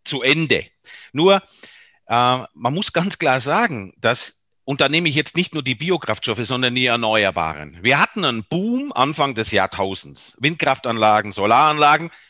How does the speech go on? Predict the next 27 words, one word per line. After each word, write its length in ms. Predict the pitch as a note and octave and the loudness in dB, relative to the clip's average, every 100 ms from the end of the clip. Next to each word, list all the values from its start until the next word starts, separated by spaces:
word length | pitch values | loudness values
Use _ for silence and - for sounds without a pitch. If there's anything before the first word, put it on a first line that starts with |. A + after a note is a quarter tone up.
| - | -12
Wir 300 | A2 F3+ E3+ | 0 4 4
erinnern 520 | D#3 D#3 D#3 F#3 F3+ | 4 4 2 0 -2
uns, 540 | F#3 A3+ C4 - - _ | -2 -2 -4 -10 -14 _
das 160 | B2 G#2+ | -6 0
waren 200 | A#2+ A2+ | 0 0
die 120 | G#2+ | -2
Zeiten 340 | - G#2 A#2+ | 0 0 0
von 160 | A2 A2+ | -12 -12
Rot-Grün. 520 | G#2 G#2 - D#2+ C#2+ _ _ _ _ _ _ _ _ _ _ _ _ _ _ _ - _ _ _ - | -12 -14 -18 -20 -20 _ _ _ _ _ _ _ _ _ _ _ _ _ _ _ -20 _ _ _ -18
So, 220 | F#2 - - | -16 -16 -10
und 160 | B2+ | 0
dann 920 | D3 F3+ A3 A#3 B3 B3 B3 A#3+ - _ _ _ _ - | 2 2 -2 -6 -8 -10 -12 -16 -20 _ _ _ _ -4
kam, 680 | D3+ D3 D#3 E3+ E3+ E3+ F3 _ _ _ _ _ - | 2 4 4 2 -4 -8 -10 _ _ _ _ _ -14
äh, 600 | A#2 A#2+ A#2+ A#2+ A#2+ A#2+ - - | -4 0 2 4 2 0 -6 -12
verstärkt 880 | - C3 - C#3 D3 D3 - - B1+ D#2 - | -4 -2 0 4 4 2 -4 -16 -16 -16 -8
konservative 880 | - F3 G#3 F#3 E3 - E3 E3 D3 | -2 0 0 2 0 -2 -8 -6 -4
Strömungen 720 | - D#3 D#3+ F#3+ F3+ E3+ E3+ | -4 -2 0 0 -2 -4 -4
in 160 | C#3 C#3 | -2 0
ganz 260 | B2+ D3+ A#2 | 0 -2 -2
Europa, 560 | A#2 B2 D#3+ G3+ A#3+ _ _ | -2 -2 -2 -2 -2 _ _
muss 160 | C3 C3 | -12 -6
man 120 | B2 | -4
<laughs> 20 | |
ganz 220 | C#3 C3+ | -4 -8
klar 240 | - B2 B2+ | -4 -2 -2
so 140 | A2+ | -4
sagen. 400 | G2+ G2+ D3 C4 | 0 2 2 0